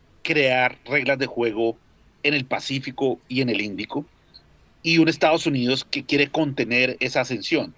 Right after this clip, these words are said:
Entonces, acá hay una competencia por recursos naturales, acá hay una competencia súper fuerte por tecnología, pero en el tránsito de esa competencia va a haber unos episodios de volatilidad muy grande.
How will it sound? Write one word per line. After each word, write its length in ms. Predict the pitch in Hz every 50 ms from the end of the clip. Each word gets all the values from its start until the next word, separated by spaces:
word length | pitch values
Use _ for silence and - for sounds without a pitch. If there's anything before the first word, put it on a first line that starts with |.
| - - - - -
Entonces, 280 | - - - - - -
acá 220 | 139 - - 139
hay 80 | 139 151
una 140 | 180 180 170
competencia 520 | - 185 165 156 143 - 143 123 - 160
por 140 | 135 143 135
recursos 320 | 131 - - 117 - 135
naturales, 540 | 131 139 135 - 123 113 110 110 113 113 -
acá 200 | 113 - - 127
hay 80 | 139 151
una 120 | 160 170
competencia 720 | - 180 170 143 147 - 170 - 120 - - 151 151 147 - _ - - - -
súper 380 | - - - 196 143 139 160 139
fuerte 540 | - - 139 143 131 127 - 135 139 135 135 - _ _ _ _ _ _ _ _ - _ _
por 320 | 180 165 156 156 147 143 - - - - -
tecnología, 720 | - 151 139 151 143 131 120 - - 107 107 107 104 110 - - _ _ - - - - - _ _
pero 140 | - 123 131
en 80 | 127
el 180 | 123 117 95 -
tránsito 480 | - 170 170 175 196 185 208 214 170 190
de 60 | 165
esa 100 | 156 151
competencia 800 | - 170 156 147 143 - 123 120 117 107 - 117 117 120 123 - - 117
va 60 | 123
a 40 | 123
haber 100 | 123 123
unos 220 | 127 131 135 135 131
episodios 400 | 143 139 127 120 113 107 113 113
de 60 | 127
volatilidad 520 | 127 127 127 127 - 120 - 101 95 92 95
muy 160 | 104 113 117
grande. 400 | 117 127 127 117 101 - -